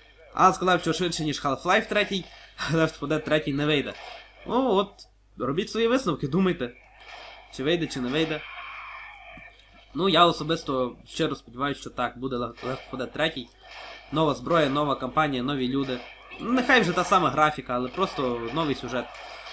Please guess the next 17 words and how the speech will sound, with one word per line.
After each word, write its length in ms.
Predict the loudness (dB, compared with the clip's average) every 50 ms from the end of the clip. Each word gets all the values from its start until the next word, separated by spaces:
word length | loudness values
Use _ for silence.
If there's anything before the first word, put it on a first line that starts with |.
| -16 -14 -14 -16 -16 -16 -18 -18 -14 -8 -6
Е, 300 | -4 -2 0 0 0 2
ну 140 | 2 2 4
і, 160 | 4 4 2 2
звісно 260 | 0 -2 -2 -2 -2
ж, 100 | -2 0
до, 260 | 2 4 4 4 4 2
е, 120 | 2 0
Лефти 580 | 0 0 0 0 0 -2 -2 -4 -4 -2 -2 -2
нещодавно 540 | -2 -2 -6 -6 -6 -2 -2 -2 -2 -2
відкрився 560 | -4 -6 -8 -6 -6 -4 -4 -4 -4 -6 -6 -8 -8 -12 -14 -14 -14 -12 -6
воркшоп, 480 | -2 -2 -2 -2 0 2 4 4 4 4
якщо 240 | 0 -4 -2 0 0
ви 60 | 0
не 100 | 0 -2
знаєте, 300 | -2 -2 -2 -2 -4 -4
в 60 | -8
Стімі. 400 | -6 -6 -4 -4 -4 -6 -8 -10